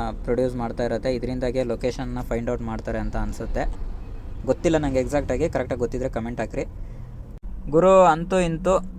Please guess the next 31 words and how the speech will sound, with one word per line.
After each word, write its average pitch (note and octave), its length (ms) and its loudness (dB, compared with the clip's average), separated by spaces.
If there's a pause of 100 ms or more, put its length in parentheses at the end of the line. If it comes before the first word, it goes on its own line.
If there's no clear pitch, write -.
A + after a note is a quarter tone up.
ನಮ್ಮ C#3+ 180 -2
ಫ್ಲೈಟ್ D#3 280 2
ಹತ್ರ D#3+ 180 2
ಕರ್ಕೊಬಂದು C#3 540 0
ಬಿಟ್ರು. C3 280 -2
ಇವಾಗ B2+ 220 0 (220)
just C3+ 300 -4
ಬಸ್ B2+ 220 0
ಇಳಿದು D3 260 2 (280)
ಬಂದ್ವಿ B2 340 0
ಈ A#2 40 0
ಕಡೆ. B2+ 240 -2 (1160)
ನೋಡ್ರಿ D3+ 260 4
ಹೆಂಗಿದೆ C#3 680 0
ಫ್ಲೈಟ್ C3 340 -2
ಹತ್ರದಿಂದ C3 460 -2
ನೋಡೋಕ್ಕೆ. A#2+ 680 -2 (200)
ಸೇಮ್ D3+ 340 2 (160)
ಒಂದರಿಂದ D3+ 380 2
ಒಂದು C#3+ 320 2
ಎರಡು C3 220 0
ಕೆ - 120 -2
ಎಸ್ D3 180 0
ಆರ್ C#3+ 120 0
ಟಿ D3 60 -2
ಸಿ D3 120 -2
ಬಸ್ನ C3 320 0
ನಿಲ್ಲಿಸ್ತಾ B2+ 400 -4
ಅಷ್ಟು - 260 -4
ಉದ್ದ A2+ 120 -2
ಇದೆ. A#2 320 2